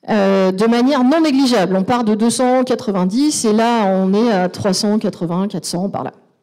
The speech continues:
En deux mille dix. Avec une pente,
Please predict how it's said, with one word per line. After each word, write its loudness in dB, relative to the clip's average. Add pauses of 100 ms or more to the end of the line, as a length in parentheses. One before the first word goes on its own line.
(680)
En 2
deux 4
mille 2
dix. -2 (1040)
Avec 0
une 2
pente, -4